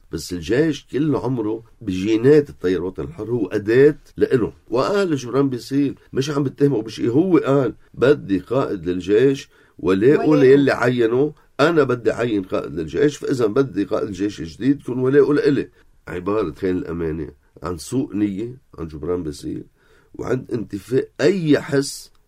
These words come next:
Speaker 1: بمنطق المؤسسات. جوزيف عون فاسد قد يكون. شو ناطر تتحاكمه؟ مش انت جبتوه؟ مش انت بالحكومة عندك عشر وزراء، بمجلس النواب عندك تمنتاشر نايب، شو ناطر؟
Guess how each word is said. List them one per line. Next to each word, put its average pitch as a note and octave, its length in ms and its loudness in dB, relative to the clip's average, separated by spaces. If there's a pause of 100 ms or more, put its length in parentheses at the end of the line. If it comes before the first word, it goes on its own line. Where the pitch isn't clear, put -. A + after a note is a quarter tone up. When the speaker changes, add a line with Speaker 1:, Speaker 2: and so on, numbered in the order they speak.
(120)
Speaker 1:
بمنطق A2 580 -2
المؤسسات. C#2+ 680 -6 (380)
جوزيف G2 480 -2
عون F#2+ 260 -2
فاسد F#2 520 -2 (260)
قد D3 160 -12
يكون. A2 340 -10 (320)
شو E3+ 300 2
ناطر D#3 360 4
تتحاكمه؟ C3 640 -4 (580)
مش C#2+ 140 -14
انت G#2+ 140 -6
جبتوه؟ C3 460 -2 (140)
مش - 160 -8
انت B2 220 -2
بالحكومة A#2+ 580 -4
عندك F#2+ 260 -4
عشر A2 220 -6
وزراء، A#2 500 0 (280)
بمجلس G#2+ 520 -2
النواب G#2+ 300 2
عندك F2+ 220 -6
تمنتاشر G2+ 540 -4
نايب، C3 440 -2
شو F3 140 -6
ناطر؟ C#3+ 440 -6